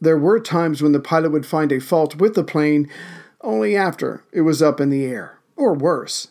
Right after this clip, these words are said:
during a dogfight. More than a few times, the pilots returned not as angry as they could have been because the tough plane brought them back alive,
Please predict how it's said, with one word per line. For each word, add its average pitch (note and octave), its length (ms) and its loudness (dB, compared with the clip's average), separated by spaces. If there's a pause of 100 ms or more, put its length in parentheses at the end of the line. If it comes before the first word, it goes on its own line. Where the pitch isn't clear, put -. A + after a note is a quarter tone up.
(120)
during D3+ 320 2
a D3 100 -2
dogfight. D3 600 -2 (580)
More G3+ 220 4
than G#3 160 4
a E3+ 80 4
few F#3 260 -2
times, C#3 540 -4
the D#3+ 80 2
pilots D#3+ 460 0
returned D#3 540 0 (280)
not F#3 300 2
as E3+ 180 -2
angry E3 480 0
as C#3+ 140 -2
they B2 120 -6
could C#4+ 280 -2
have D3+ 160 0
been B2+ 340 -8 (240)
because D#3+ 520 2 (200)
the C#3+ 120 -6
tough - 340 -2
plane F3+ 440 0 (320)
brought D#3 280 0
them D3+ 180 0
back C#3 240 -4
alive, C#3 500 -2